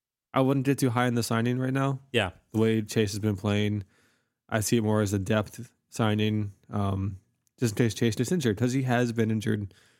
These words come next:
Speaker 1: for the most first part of the year, and
Speaker 2: Yes.
Speaker 1: so to have
Speaker 2: Yeah.
Speaker 1: someone as a backup
Speaker 2: Yeah.
Speaker 1: is good to have.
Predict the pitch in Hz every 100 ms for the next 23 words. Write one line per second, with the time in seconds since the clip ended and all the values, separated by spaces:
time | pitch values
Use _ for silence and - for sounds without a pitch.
0 | _ _ 110 104 - _ _ _ 123 110
1 | 104 101 101 98 95 - - 107 98 98
2 | - _ 107 87 - - - - 120 107
3 | 101 107 101 - 113 107 101 101 98 95
4 | 98 98 - _ _ - 92 - - 101
5 | 101 92 95 -